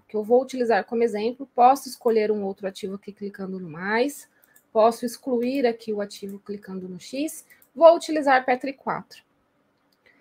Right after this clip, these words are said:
Do lado direito aqui eu tenho as opções de compra, as calls. Do lado esquerdo eu tenho as opções de venda, as puts, tá? Tenho também todos os vencimentos. Ó,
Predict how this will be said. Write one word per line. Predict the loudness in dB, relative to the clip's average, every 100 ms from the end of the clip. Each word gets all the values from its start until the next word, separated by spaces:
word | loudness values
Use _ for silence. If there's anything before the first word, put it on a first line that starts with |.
| _ _ _ _ _
Do | 0 6
lado | 8 8 6
direito | 6 8 8 4
aqui | -2 -2
eu |
tenho | -2 -2
as | 0
opções | 0 -2 -4 -4
de | -2
compra, | 4 4 4 -2 -10
as | -8 -8
calls. | 0 0 0 -6 -18 -20 _ _ -20 -6
Do | -4
lado | -2 -2 -4 -10 -18
esquerdo | -14 0 2 4 2
eu | -2
tenho | -2 -2
as |
opções | -4 -8 -8 -6
de | -2
venda, | 0 2 0
as | -4
puts, | -10 -18 -18 -20 _
tá? | -6 -6 _ _ _ _ _ _ _ 2
Tenho | 2 2
também | -2 2 2 2
todos | 2 2 0 -8
os | -2
vencimentos. | 0 0 -2 -4 -4 -4 -10 -20 -20 -12
Ó, | -10